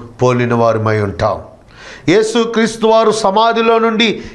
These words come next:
ఏ రకంగా తిరిగి లేచాడో, అదే స్థితిలోనికి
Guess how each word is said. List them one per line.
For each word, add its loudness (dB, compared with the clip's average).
ఏ 4
రకంగా 2
తిరిగి 0
లేచాడో, 0
అదే 0
స్థితిలోనికి 0